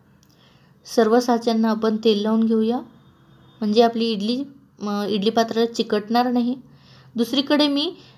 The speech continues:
अ, इडली पात्रामध्ये एक ग्लास पाणी टाकून ते गरम करण्यासाठी ठेवलेलं आहे. पाणी गरम होत आहे, तोपर्यंत आपण साचे भरून घेऊया. आता लास्टला आपण या बॅटरमध्ये घालणार आहोत सोडा.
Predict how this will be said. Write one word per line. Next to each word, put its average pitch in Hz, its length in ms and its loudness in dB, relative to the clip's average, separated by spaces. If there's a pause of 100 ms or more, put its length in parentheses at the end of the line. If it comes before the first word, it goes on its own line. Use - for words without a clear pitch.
(140)
अ, 208 80 0
इडली 226 240 4
पात्रामध्ये 254 580 2
एक 233 280 -2
ग्लास 233 200 0
पाणी 226 260 0
टाकून 247 380 -2
ते 247 60 4
गरम 220 280 2
करण्यासाठी 240 480 -2
ठेवलेलं 233 420 0
आहे. 240 520 -4 (180)
पाणी 220 240 4
गरम 226 340 2
होत 254 200 -2
आहे, 247 200 2
तोपर्यंत 208 440 -4
आपण 214 280 -4
साचे 202 340 -4
भरून 208 320 -2
घेऊया. 247 340 2 (960)
आता 214 240 6
लास्टला 262 500 2
आपण 240 340 -2
या 233 200 -2
बॅटरमध्ये 226 640 -2
घालणार 208 380 -2
आहोत 214 260 -4
सोडा. 208 440 -2